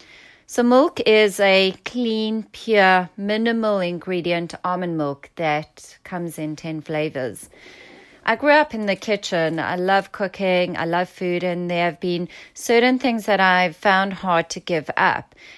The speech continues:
But at the same time, I really want to consume healthy products that also don't impact the environment. And so this is the problem that milk solves.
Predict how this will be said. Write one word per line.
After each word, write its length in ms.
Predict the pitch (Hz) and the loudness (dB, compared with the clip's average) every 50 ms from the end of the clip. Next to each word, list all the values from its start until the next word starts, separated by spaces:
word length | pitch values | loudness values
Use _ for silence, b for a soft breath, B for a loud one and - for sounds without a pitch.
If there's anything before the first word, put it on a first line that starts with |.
| B B | B B
But 160 | - 226 233 | 2 4 4
at 200 | 240 240 240 - | 4 4 2 0
the 100 | - 240 | -4 -6
same 380 | 226 - - 226 220 240 247 254 | -4 -2 0 0 2 2 0 -2
time, 520 | 254 - 226 220 214 214 208 202 202 196 | -4 -4 -2 0 2 4 4 2 2 0
I 80 | 190 - | -2 -2
really 480 | 190 185 185 202 202 202 202 202 208 196 | -4 -2 0 0 2 2 2 0 -2 -4
want 240 | 180 208 196 190 | -2 -2 -2 -2
to 80 | 196 185 | -4 -6
consume 800 | - - 196 190 185 - - - 202 202 196 190 185 180 180 175 B B B B B - | -8 -8 -10 -10 -10 -10 -10 -8 -4 -4 -2 -2 -2 -2 -4 -6 B B B B B -4
healthy 300 | - 214 208 - 220 202 | -2 -2 -2 -2 -4 -8
products 640 | 208 - 202 202 196 190 180 180 180 - - - | -6 -2 2 2 4 4 2 2 0 -4 -10 -12
that 300 | - - 180 170 170 170 | -6 -2 0 0 0 -2
also 400 | - - 170 170 - - 190 180 - - | -4 -10 -16 -16 -12 -10 -10 -10 -8 -6
don't 460 | - 180 175 175 180 180 180 - - - - | -2 0 0 0 0 -2 -4 -8 -12 -10 -10
impact 640 | 190 185 170 - 185 170 165 165 - - - - - | -10 -10 -6 -4 -2 -2 -2 -4 -6 -12 -14 -12 -10
the 100 | 175 165 | -8 -6
environment. 840 | 156 156 156 151 165 185 196 190 175 151 101 80 - 78 - - b b b b b b b b b b b b _ _ _ _ _ _ _ _ _ - - _ | -6 -4 0 0 2 2 2 0 -2 -4 -6 -6 -8 -10 -14 -16 b b b b b b b b b b b b _ _ _ _ _ _ _ _ _ -16 -10 _
And 160 | - 208 214 196 | -4 -4 -4 -2
so 240 | - - 233 226 | 0 2 2 2
this 300 | 208 - 247 247 247 - | 2 0 -2 -2 -2 -2
is 200 | 285 277 233 208 | -4 -4 -6 -6
the 120 | - - 208 | -8 -8 -8
problem 560 | 202 - - 202 202 202 - 185 165 170 170 | -6 0 0 2 2 2 0 -2 -4 -2 -4
that 240 | 165 160 156 - - | -4 -4 -6 -6 -8
milk 300 | 170 165 165 156 - - | -6 -6 -6 -8 -10 -14
solves. 720 | - - - 202 185 170 151 139 135 127 - - - B | -14 -8 -4 -2 -2 -2 -2 -4 -6 -8 -12 -16 -20 B